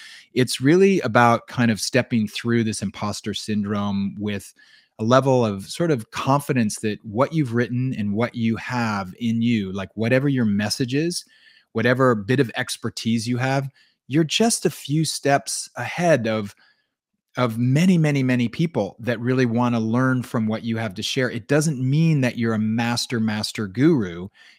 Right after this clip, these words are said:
You're just a step or two ahead. And then you're gonna grow in your teaching chops. You're gonna keep developing yourself.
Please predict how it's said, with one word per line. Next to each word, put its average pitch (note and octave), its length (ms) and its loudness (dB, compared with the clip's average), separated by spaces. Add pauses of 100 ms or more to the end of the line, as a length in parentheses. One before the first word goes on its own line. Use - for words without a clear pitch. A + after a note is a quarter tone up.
You're B2+ 140 2
just B2+ 360 -4
a A#2+ 100 -6
step - 340 -4
or B2 60 -2
two G#2+ 300 -6
ahead. G#2+ 440 -4
And A#2+ 160 -2
then A#2+ 140 2
you're C3 220 6
gonna E3 180 2
grow G#2 460 -2
in G2+ 200 -4
your G2 120 -6
teaching G2 400 -8
chops. - 400 -8
You're B2+ 180 -2
gonna C#3 160 -4
keep A2+ 240 -8
developing F#2+ 540 -6
yourself. F#2 420 -6